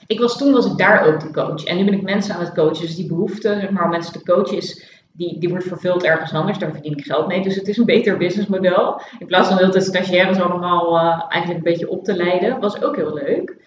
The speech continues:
En ik denk dat ik daar heel veel van geleerd heb. Hoe je dat doet, ook op een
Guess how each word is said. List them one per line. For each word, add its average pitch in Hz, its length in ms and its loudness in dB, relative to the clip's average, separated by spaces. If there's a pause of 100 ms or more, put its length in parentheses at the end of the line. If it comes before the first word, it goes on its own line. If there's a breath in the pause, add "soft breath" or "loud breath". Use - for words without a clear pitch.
(180 soft breath)
En 196 140 -2
ik 190 100 0
denk 214 160 2
dat 202 80 0
ik 151 60 -8
daar 175 100 -2
heel 196 140 2
veel 185 140 -8
van 165 120 -12
geleerd - 340 -12
heb. 214 180 -12 (220)
Hoe 170 160 -2
je 160 60 -2
dat 160 200 -2
doet, 170 260 0
ook 156 220 -4
op - 100 -16
een 156 400 -10